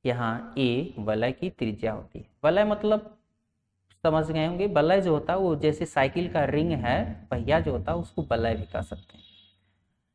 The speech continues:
यदि वैद्युत क्षेत्र की में दो या दो से अधिक आवेश स्थित हैं तो क्या होगा? तो कोई दिक्कत नहीं। तो आवेशों के कारण जो परिणामी तीव्रता होती है वो पृथक पृथक आवेशों के कारण तीव्रताओं के सदिश योग के बराबर होती है।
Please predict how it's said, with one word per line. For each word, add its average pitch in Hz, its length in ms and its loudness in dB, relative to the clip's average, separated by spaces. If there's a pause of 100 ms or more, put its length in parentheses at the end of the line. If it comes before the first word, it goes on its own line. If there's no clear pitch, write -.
(120)
यदि 208 300 10
वैद्युत 185 420 8
क्षेत्र 226 300 -2
की 233 240 2
में 208 520 2
दो 175 120 10 (120)
या 214 160 10
दो 202 160 8
से 202 180 2
अधिक 151 360 2
आवेश 165 340 6
स्थित 165 340 -4
हैं 139 140 -4
तो 127 160 -4
क्या 139 200 -2
होगा? 139 240 -6 (240)
तो 165 60 -4
कोई 190 200 0
दिक्कत 190 340 0
नहीं। - 180 -20 (160)
तो 151 100 2
आवेशों 131 420 2
के 170 140 -4
कारण 165 360 2 (420)
जो 170 180 2
परिणामी 143 480 6
तीव्रता 170 400 0
होती 160 320 4
है 180 180 2 (180)
वो 135 60 -2
पृथक 190 380 -2
पृथक 147 320 -2 (120)
आवेशों 127 400 0
के 135 140 -4
कारण 139 360 0 (340)
तीव्रताओं 123 460 0
के 147 180 -2
सदिश 113 400 -8
योग 113 140 -6
के 107 180 -4 (160)
बराबर 120 360 0
होती 113 260 -6
है। 104 120 -12